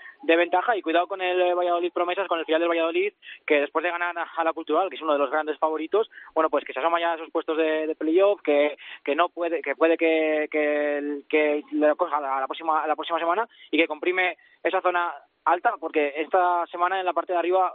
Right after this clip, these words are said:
hubo muchos equipos que no sumaron, porque en la parte de abajo hubo muchos que lo hicieron, ¿no? Eh, ganó Unionistas, eh, su mayor victoria, yo creo que en, en Segunda División B fuera de casa, con un, un cero tres. No le sirvió de mucho, porque también ganó el,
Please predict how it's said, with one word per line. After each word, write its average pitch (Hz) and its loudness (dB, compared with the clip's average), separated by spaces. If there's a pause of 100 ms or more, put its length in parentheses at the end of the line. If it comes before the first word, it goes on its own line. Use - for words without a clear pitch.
(100)
hubo 170 0
muchos 170 -6
equipos 160 0
que 131 -2
no 143 -2
sumaron, 170 0 (240)
porque 160 0
en 160 -8
la 147 0
parte 147 -2
de 160 0
abajo 151 -2
hubo 147 -2
muchos 143 -6
que 131 0
lo 120 -2
hicieron, 151 2
¿no? 147 -6 (260)
Eh, 139 6
ganó 160 2
Unionistas, 196 -2
eh, 147 -12
su 147 -6
mayor 160 4
victoria, 196 0
yo 151 0
creo 156 0
que 156 -2
en, 151 -6
en 151 -4
Segunda 156 2
División 156 0
B 151 2
fuera 151 0
de 196 -4
casa, 190 -2
con 160 -8
un, 160 -8 (360)
un 160 -4
cero 165 6
tres. 170 0 (300)
No 165 4
le 185 4
sirvió 180 2
de 180 2
mucho, 190 -2
porque 139 0
también 165 -4
ganó 165 -2
el, 156 -4